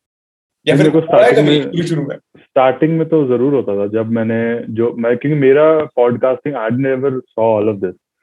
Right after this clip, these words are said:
Speaker 2: self help और ये, अ, like, all this stuff I came to later। पहले
Speaker 1: हाँ।
Speaker 2: मैं देखता था जो बर्डन पॉडकास्ट, जो तेरे को बताया हुआ ना, because I'm
Speaker 1: हाँ, हाँ।
Speaker 2: interested into that hip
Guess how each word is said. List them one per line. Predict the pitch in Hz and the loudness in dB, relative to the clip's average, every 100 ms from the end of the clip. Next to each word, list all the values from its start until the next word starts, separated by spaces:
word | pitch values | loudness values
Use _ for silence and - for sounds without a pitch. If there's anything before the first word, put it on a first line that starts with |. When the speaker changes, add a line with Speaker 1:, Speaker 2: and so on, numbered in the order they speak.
| _ _ - | _ _ -4
Speaker 2:
self | 110 113 117 | 0 0 2
help | 120 120 117 | 2 4 2
और | 120 | 2
ये, | 113 117 113 117 | 4 2 2 0
अ, | 117 113 113 101 | -4 -10 -6 -4
like, | 101 101 101 _ _ _ - | -2 -2 -6 _ _ _ -2
all | 101 120 | 0 2
this | 135 | 0
stuff | 135 131 | 0 2
I | 127 123 | 0 2
came | 117 120 127 | 0 0 0
to | 107 | -2
later। | 101 101 95 82 _ _ _ _ _ _ _ | -2 -6 -8 -10 _ _ _ _ _ _ _
पहले | 110 107 | 0 2
Speaker 1:
हाँ। | 131 | 4
Speaker 2:
मैं | 143 | 4
देखता | 127 113 143 | 2 2 2
था | |
जो | 151 123 | 2 2
बर्डन | 120 113 110 | 2 0 0
पॉडकास्ट, | 107 95 - 98 | -4 -6 -6 -6
जो | 101 | -4
तेरे | 101 98 | -4 -4
को | |
बताया | 98 95 | -6 -6
हुआ | 95 | -4
ना, | 131 | -2
because | 147 135 | 0 2
I'm | 139 | 2
Speaker 1:
हाँ, | 127 | 2
हाँ। | 127 | 0
Speaker 2:
interested | 123 120 120 123 | 0 0 0 -2
into | 117 113 | -4 -4
that | 113 110 | -2 -2
hip | 107 | -4